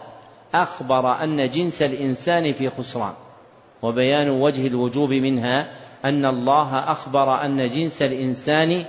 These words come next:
في خسران، ولا ينجى، ولا ينجو من هذا الخسران إلا المتصفون بصفات أربع، ولا ينجو من هذا الخسران إلا المتصفون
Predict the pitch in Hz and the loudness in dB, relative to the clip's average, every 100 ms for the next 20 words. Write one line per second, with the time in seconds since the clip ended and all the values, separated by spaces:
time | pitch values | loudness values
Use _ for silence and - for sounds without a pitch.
0 | - - - - - - 156 170 165 156 | -12 -20 -20 -20 -20 -4 0 0 0 -4
1 | - - 131 139 139 120 107 - - - | -4 0 2 4 2 0 -8 -16 -20 -20
2 | - - - - - 139 160 175 185 202 | -20 -20 -20 -20 -2 2 4 4 4 2
3 | 180 117 131 127 - - - - - - | 2 0 0 0 -6 -16 -18 -20 -20 -6
4 | 127 143 151 160 180 156 120 131 113 - | 2 4 4 4 2 2 2 0 -2 -10
5 | - - - 131 147 143 170 160 147 - | -20 -20 -8 -2 0 2 2 2 -2 -4
6 | 131 - 143 165 180 185 - 165 170 160 | -8 -2 2 4 2 -2 -4 -4 0 2
7 | 151 143 139 - 143 - 139 139 170 175 | 2 0 -4 -2 -2 0 -2 0 2 4
8 | 180 180 - - - 120 139 143 123 151 | 2 0 -6 -16 -4 -2 -2 -2 0 0
9 | 147 135 120 127 120 107 110 - - - | 0 -2 -2 -2 -2 0 -2 -4 -18 -20
10 | - - 120 127 139 147 127 151 170 - | -16 -4 0 2 2 0 2 0 0 -6
11 | - - - - 131 127 151 147 135 131 | -20 -20 -12 -4 -2 0 -2 -2 -4 -6
12 | 127 143 147 156 151 139 135 131 131 - | -8 -2 -2 -2 -2 -2 0 -2 -6 -6
13 | 131 - 120 143 156 151 | -6 -6 -4 0 2 2